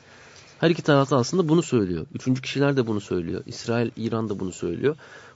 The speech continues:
Bu kadar fazla çatışma sonunda fiziki bir hale dönebileceğinden korkuluyor. Ve İsrailli generalin de tehdit ettiği gibi bu sadece İsrail ve İran arasında da bir savaş olmayacakmış.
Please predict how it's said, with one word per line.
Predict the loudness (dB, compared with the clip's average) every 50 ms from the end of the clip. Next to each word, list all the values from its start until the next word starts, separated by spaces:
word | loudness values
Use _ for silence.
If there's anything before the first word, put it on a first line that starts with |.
| -8 -6
Bu | -4 0
kadar | 0 2 2 2 2
fazla | 2 0 0 0 0 -2
çatışma | -2 -2 -4 -4 -2 -2 0 0 0 -2
sonunda | -4 -2 0 2 2 2 2 2 0
fiziki | 0 0 -2 0 0 -2 -4 -4 -4 -2
bir | -2
hale | 0 0 0 0 0
dönebileceğinden | 2 2 0 0 0 -2 -2 -2 -2 -2 0 0 -2 -2 -2
korkuluyor. | 0 2 2 2 2 0 -4 0 2 2 2 2 0 -2 -10 -20 -20 -20 -20 -10 -4 -2
Ve | 0
İsrailli | 0 0 0 0 0 0 0 0 0
generalin | 0 0 0 0 0 0 0 0 0
de | 0 0
tehdit | 0 0 -2 -2 -2 -2
ettiği | -2 -2 -2 -2 -4 -4
gibi | -2 -2 -2 -4 -4 -4 -8 -18 -20 -20 -20 -20 _ _ -10
bu | -6
sadece | -2 0 2 2 2 2 2 0 0
İsrail | 0 0 0 2 2 2 4
ve | 2 2
İran | 2 2 2 2 0
arasında | 0 -2 -2 -2 -4 -4 -2
da | -2 -4
bir | -4
savaş | -4 -4 -2 -2 -2 0 0
olmayacakmış. | 0 0 0 -2 -4 -6 -4 -4 -6 -6 -6 -10 -16